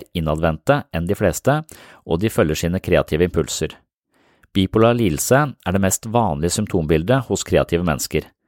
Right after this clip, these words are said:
Manien er som kjent karakterisert av masse energi, kreativitet og tankeeksplosjoner, og det er denne mentale modusen artistene lever for og tilstreber i sine skapende perioder.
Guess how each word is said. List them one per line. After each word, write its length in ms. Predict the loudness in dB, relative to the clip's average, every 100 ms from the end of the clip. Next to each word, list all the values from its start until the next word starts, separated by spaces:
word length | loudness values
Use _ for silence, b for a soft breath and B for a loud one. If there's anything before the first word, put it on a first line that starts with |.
| _ _ _ _ _ _ _ _ _
Manien 460 | 0 0 0 -2 0
er 80 | -2
som 160 | -2
kjent 300 | 0 0 0 -2
karakterisert 640 | -2 -2 -2 0 0 0 2
av 200 | 2 0
masse 320 | -6 -4 -2
energi, 540 | -2 -2 -2 -2 -4 -8 _ 0
kreativitet 840 | 0 2 -4 -4 0 0 0 -4
og 220 | -2 0 -2
tankeeksplosjoner, 1160 | -6 -6 -6 -6 -6 -4 -2 0 0 2 0 B B B B -2
og 100 | 2
det 60 |
er 80 | 2
denne 160 | 2 0
mentale 480 | -2 0 2 2 2
modusen 540 | 0 0 -2 -4 -8 -4
artistene 760 | -6 -4 -6 -4 0 2 2 0
lever 560 | -4 -2 0 0 -2 0
for 260 | 0 0 -2
og 160 | -8 -6
tilstreber 680 | -6 -6 -2 0 2 0 0
i 80 | -4
sine 240 | -6 -6 -4
skapende 640 | -4 -2 -2 -2 -2 -2 0
perioder. 460 | 0 0 0 -4